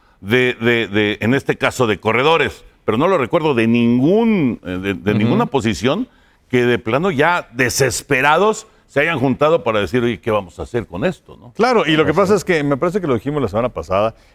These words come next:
Speaker 3: pero es una liga de quarterbacks.
Speaker 1: Sí.
Speaker 3: Y estás llegando a salarios de cincuenta millones de dólares por año por quarterback.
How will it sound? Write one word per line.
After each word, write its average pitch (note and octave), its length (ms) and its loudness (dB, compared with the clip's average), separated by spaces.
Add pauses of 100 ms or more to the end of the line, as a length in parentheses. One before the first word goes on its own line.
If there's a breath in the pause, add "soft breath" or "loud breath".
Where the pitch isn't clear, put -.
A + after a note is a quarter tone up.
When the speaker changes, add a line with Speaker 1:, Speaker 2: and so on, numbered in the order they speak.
(120)
Speaker 3:
pero C#3 380 0 (100)
es D#3 200 0
una F#3 180 0
liga E3 240 2
de C#3 80 0
quarterbacks. - 640 -4 (180)
Speaker 1:
Sí. G#2+ 220 0 (200)
Speaker 3:
Y D3 220 2
estás D3 260 0
llegando F3+ 380 2
a D3+ 60 0
salarios D#3+ 600 0
de C3+ 120 0
cincuenta C3+ 560 -2
millones C3 260 0
de B2+ 60 2
dólares B2+ 200 2
por A2 200 0
año A2+ 180 -2
por F2+ 180 -6
quarterback. E2+ 400 -6